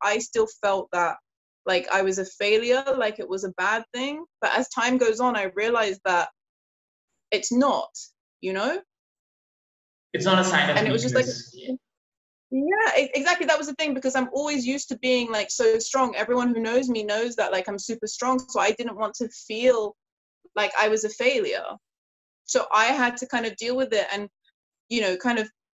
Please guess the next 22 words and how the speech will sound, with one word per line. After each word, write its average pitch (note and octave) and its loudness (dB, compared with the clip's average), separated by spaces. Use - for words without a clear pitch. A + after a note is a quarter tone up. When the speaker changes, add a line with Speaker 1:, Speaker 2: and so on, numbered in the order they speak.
Speaker 1:
face C#4 2
myself B3 -4
properly B3 -4
in A3+ -6
the A3 -6
mirror F3 -6
and G3+ 0
accept B3 -2
that, G#3+ -2
you A3+ -6
know, B3 0
saying C4 0
there's B3+ 4
nothing C4+ 0
wrong C#4 0
with A#3+ 0
me. - -12
It's A3 -2
not B3+ 2
bad A#3+ 2
to, G#3+ -2
to A#3+ -4